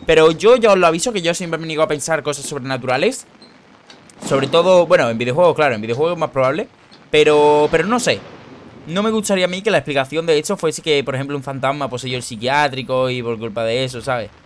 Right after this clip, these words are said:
A mí me gusta siempre que los juegos de terror tengan una especie de, mm, de trama posible en la vida real, ¿sabéis lo que os digo? O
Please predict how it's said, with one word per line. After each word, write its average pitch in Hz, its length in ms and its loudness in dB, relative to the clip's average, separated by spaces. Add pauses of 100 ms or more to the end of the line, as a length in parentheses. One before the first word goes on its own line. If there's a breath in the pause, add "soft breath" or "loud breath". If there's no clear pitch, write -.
(840)
A 127 60 -2
mí 175 100 2
me 233 80 2
gusta 208 300 -2
siempre 180 260 -2
que 214 80 2
los 156 160 4
juegos 175 400 -4
de 156 460 2
terror 165 480 0 (2750)
tengan 185 260 2
una 190 120 0
especie 185 360 -4
de, 143 960 0 (1700)
mm, 143 60 -10
de 147 120 2
trama 208 540 0 (380)
posible 151 400 -2
en 120 80 -2
la 117 80 0
vida 117 180 0
real, 101 240 -6
¿sabéis 117 200 -6
lo 175 60 -6
que 170 60 -8
os 165 80 -6
digo? 214 160 -2
O 294 60 -8